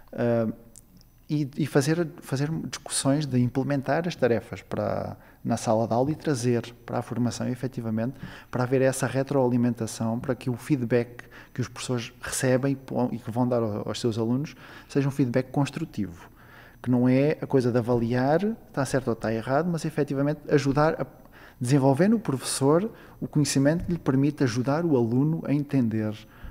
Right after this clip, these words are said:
ahm, a matemática. Portanto, pensando num leque de políticas públicas, se eu pudesse escolher, eu focaria a atenção, efetivamente, no conhecimento do professor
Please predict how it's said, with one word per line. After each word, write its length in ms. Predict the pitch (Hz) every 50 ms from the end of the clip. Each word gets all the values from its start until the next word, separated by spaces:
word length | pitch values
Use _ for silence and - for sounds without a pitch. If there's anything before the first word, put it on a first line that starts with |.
| - - -
ahm, 560 | 190 - 101 101 101 101 98 101 98 95 95 - - -
a 80 | - 107
matemática. 600 | 107 107 104 - 101 101 - - - - - - - - - - - - -
Portanto, 280 | - - 127 110 - - - - - -
pensando 300 | 147 139 - 175 165 165
num 440 | 160 139 127 120 110 98 - - - 123
leque 300 | 120 135 127 127 - -
de 80 | -
políticas 580 | - - 113 107 110 - - 104 - 113 104 -
públicas, 880 | - - 123 120 139 151 156 - 175 185 196 196 185 - - - - - - - -
se 240 | - - - -
eu 80 | 151 156
pudesse 360 | - - 127 113 113 113 -
escolher, 520 | - - - 113 107 107 120 143 180 - - - - - - - - - - - - - - - - - -
eu 140 | - 127 135
focaria 560 | - - 160 143 - 139 127 120 127 135 117
a 20 |
atenção, 540 | 120 120 - 120 113 113 - - 139 135 151
efetivamente, 640 | 156 - 143 131 - 135 120 123 120 131 143 139 160
no 80 | 160 165
conhecimento 460 | - 143 135 - - 123 117 107 98
do 80 | 101
professor 540 | - - 98 - - - - 104 - - -